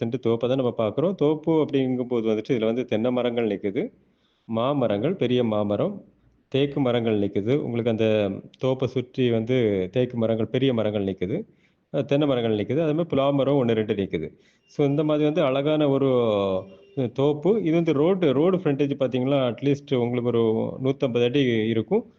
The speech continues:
அதே மாதிரி இந்த தோப்பு ஒட்டினாலே வந்து நமக்கு வீடுகள் இருக்கு. So, இது வந்து இன்வெஸ்ட்மெண்ட்டுக்கு பார்க்கக்கூடியவங்க வாங்கலாம். So, நல்ல ஒரு லேண்டு. அதே மாதிரி வந்து பிளாட்டு,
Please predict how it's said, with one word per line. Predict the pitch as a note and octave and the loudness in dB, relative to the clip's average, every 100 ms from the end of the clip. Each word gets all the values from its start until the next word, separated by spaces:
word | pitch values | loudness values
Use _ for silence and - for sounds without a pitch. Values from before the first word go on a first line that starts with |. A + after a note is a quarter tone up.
| _ _ | _ _
அதே | C3 D#3+ | -2 0
மாதிரி | E3 D#3+ | 2 2
இந்த | D3 C#3+ D3+ | 2 2 0
தோப்பு | D3 D3 D#3 D3+ D3+ B2+ A#2 | 2 0 0 2 2 2 0
ஒட்டினாலே | B2 - D#3+ D3+ C3+ C#3+ F#3 | -2 -2 0 2 2 2 2
வந்து | E3 C#3 | 2 2
நமக்கு | C#3+ C3 | 0 0
வீடுகள் | B2 B2+ B2+ A#2 F2+ | 2 2 2 0 0
இருக்கு. | F#2 F2+ - | -2 -4 -10
So, | - - C#3 | -8 0 0
இது | C3+ D3 | 2 2
வந்து | D3 | 2
இன்வெஸ்ட்மெண்ட்டுக்கு | D3+ C#3 E3+ E3 E3 D3 D3+ D3+ | 2 2 0 -2 -2 -2 -2 -2
பார்க்கக்கூடியவங்க | A#2+ A#2+ B2 A#2+ B2 C#3+ | -2 -2 -2 0 0 0
வாங்கலாம். | A#2 A#2 A2 C#3+ F#3+ | 0 0 0 -2 -4
So, | - C3 | -6 -2
நல்ல | B2+ C3+ | 0 2
ஒரு | C#3 C3 B2 A#2+ - - _ - | 2 4 2 0 -8 -20 _ -2
லேண்டு. | B2+ A#2+ A#2+ A2+ C#3+ A#3+ | 0 2 0 0 -2 -2
அதே | G3 C3+ E3 | -4 0 0
மாதிரி | E3 D#3 | 2 0
வந்து | D3 D3 | 0 0
பிளாட்டு, | F3 D3 C#3 C#3 C#3+ C#3 | 0 0 0 2 2 2